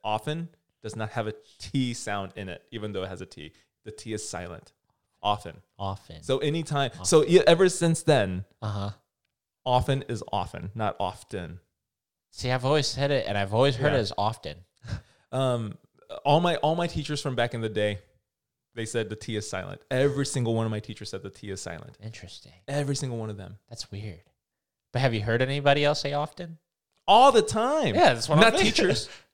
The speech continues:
Speaker 2: No.
Speaker 1: None of my teachers, but, like, kids and stuff like that,
Speaker 2: So,
Speaker 1: all the time.
Speaker 2: so what you're saying is you should trust every teacher.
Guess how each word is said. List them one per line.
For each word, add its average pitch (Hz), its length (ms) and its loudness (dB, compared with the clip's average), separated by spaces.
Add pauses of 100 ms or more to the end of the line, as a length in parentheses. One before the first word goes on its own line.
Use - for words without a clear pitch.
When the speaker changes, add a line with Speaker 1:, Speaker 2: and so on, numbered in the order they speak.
Speaker 2:
No. 139 300 8
Speaker 1:
None 196 200 8
of 214 60 4
my 170 80 6
teachers, 156 380 0
but, 131 160 0
like, 120 200 0
kids 135 240 0
and 175 100 -2
stuff 190 220 -2
like 196 120 -2
that, 233 200 -2
Speaker 2:
So, 226 160 8
Speaker 1:
all 185 80 8
the 160 80 0
time. - 140 -8
Speaker 2:
so 220 80 6
what 220 80 6
you're 180 80 2
saying 175 260 0
is 139 100 -2
you 123 80 -4
should 123 160 -8
trust - 280 2
every 127 180 2
teacher. 113 420 -10